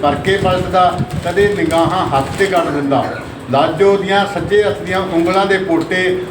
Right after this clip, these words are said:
ਉਸ ਆਪਣੇ ਹੱਥ ਨਾਲ ਪੋਲੇ ਜਿਹੇ ਫੜੇ ਹੋਏ ਸਨ। ਬਾਬਾ ਤੋੜ ਲੱਗੀ ਵਾਲਿਆਂ ਵਾਂਗ ਉਬਾਸੀ ਲੈਂਦਾ,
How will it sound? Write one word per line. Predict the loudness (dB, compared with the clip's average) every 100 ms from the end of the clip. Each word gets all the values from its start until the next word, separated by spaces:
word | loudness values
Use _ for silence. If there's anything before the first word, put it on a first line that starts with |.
| -8
ਉਸ | -4 -2 -2 -4 -6 -4
ਆਪਣੇ | -2 0 0 2
ਹੱਥ | 0 -2 0
ਨਾਲ | 2 2 0 -6 -10 -2
ਪੋਲੇ | 0 2 2 2
ਜਿਹੇ | 2
ਫੜੇ | 2 0 0
ਹੋਏ | 0 -2
ਸਨ। | -2 0 0 -2 -8 -12 -14 -16 -14 -14 -14 -16 -16 -10 -2
ਬਾਬਾ | 2 4 4 2
ਤੋੜ | 2 2 2 4 2
ਲੱਗੀ | -2 -2
ਵਾਲਿਆਂ | 0 2 4
ਵਾਂਗ | 4 2 2 0 -2 -6 0
ਉਬਾਸੀ | 0 2 0 0
ਲੈਂਦਾ, | 0 4 4 4